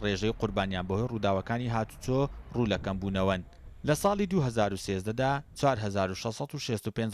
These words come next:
ڕووداو تۆمار کراوە کە نۆسەد و یازدە کەسیان گیانیان لەدەست داوە، دوازدە هەزار و هەشسەد و سی و هەشت کەسیش بریندار بوونە. بەڵام لە ساڵی دوو هەزار و چواردەدا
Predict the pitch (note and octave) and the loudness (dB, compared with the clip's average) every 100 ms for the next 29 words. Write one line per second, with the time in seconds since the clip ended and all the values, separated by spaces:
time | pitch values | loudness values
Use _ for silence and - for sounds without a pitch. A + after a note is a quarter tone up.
0 | G#2 G2 A#2 C3 A#2+ G#2 F#2+ - F#2+ F#2 | 0 2 2 2 0 0 0 -2 0 2
1 | F#2 F2+ _ - G#2+ G2+ G2 C3 B2 G#2 | 2 0 _ -6 -2 -2 -2 -4 0 2
2 | G2+ G2 - G2 G#2 G2 G2 B2 C3 C3 | 2 0 -4 -4 -4 -4 -2 -2 -2 -4
3 | B2+ C3 G#2 G2 F#2 F2+ - _ - G2+ | -2 -2 0 2 2 2 -2 _ -2 0
4 | F#2 F#2 G2+ G2 F#2+ F#2 G2 G#2 - A#2+ | 0 0 -2 -2 0 0 0 -4 -6 -6
5 | C#3 C#3 G#2 G2 G2 - F#2+ - G2+ F2+ | -8 -6 -4 -2 -2 -2 -6 -6 -6 -8
6 | - - G#2+ G#2 G2 B2 D#3+ B2 G2+ F#2+ | -10 -8 -2 0 2 0 0 -2 -2 -2
7 | F2 - - - G2 F#2+ F#2+ F#2+ - B2 | -4 -10 -20 -4 0 0 0 -2 -2 -2
8 | C3 C3 G#2+ G2+ F#2+ F#2+ - F#2+ G2+ A#2 | -2 -2 0 2 0 0 -2 -2 0 -2
9 | B2+ | 0